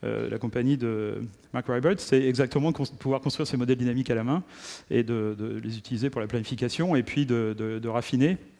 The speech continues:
euh, en fonction des conditions. Euh, mais la question, c'est est-ce qu'on peut apprendre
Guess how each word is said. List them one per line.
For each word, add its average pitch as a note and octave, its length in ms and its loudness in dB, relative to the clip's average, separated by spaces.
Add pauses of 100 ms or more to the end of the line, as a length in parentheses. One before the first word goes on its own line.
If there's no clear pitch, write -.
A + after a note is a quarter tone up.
(680)
euh, G2+ 420 -4
en A2 100 -8
fonction A#2 260 -4
des B2 80 2
conditions. A#2+ 420 -2 (680)
Euh, A#2 140 0 (240)
mais D#3+ 400 6 (260)
la B2+ 80 2
question, C3 240 -2
c'est D#3 140 0
est-ce C#3 160 0
qu'on D3+ 100 0
peut D#3 160 4
apprendre D#3 500 2